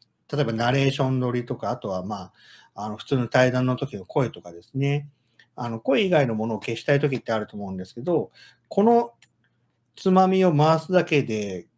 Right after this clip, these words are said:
あの、喋ってる声にあんまり悪い影響を与えずに、まあ、綺麗にノイズだけですね。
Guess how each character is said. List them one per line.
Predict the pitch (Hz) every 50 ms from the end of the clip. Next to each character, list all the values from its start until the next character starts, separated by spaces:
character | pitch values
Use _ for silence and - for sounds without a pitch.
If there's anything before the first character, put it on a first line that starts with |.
| - _ _ _ - -
あ | 123 120
の、 | 117 113 113 113 110 113 110 110 - _ _ _ _ _ _
喋 | - - 190 220 302 330 339
っ | - _ -
て | - 180
る | 139 123 -
声 | _ - 180 175 151 131
に | 113 110 117 117 110 110
あ | 117 170
ん | 202 220 226
ま | 233 226
り | 226
悪 | 190 180 185 202 226 220
い | 170
影 | 135 135 131 127 123
響 | - - 131 123
を | 120 120 117 120 - -
与 | 131 - - 135 131
え | 131
ず | 123 127 135
に、 | 143 160 185 185 156 113 90 - _ _ _ _ _ -
ま | 151
あ、 | 143
綺 | - 285 294
麗 | 294 269 233 202
に | 156 127 110 104
ノ | 113 123 135 143
イ |
ズ | 135 139
だ | 131 143 139
け | 143 147
で | 120 95
す | 92 - -
ね。 | 92 92 92 90 -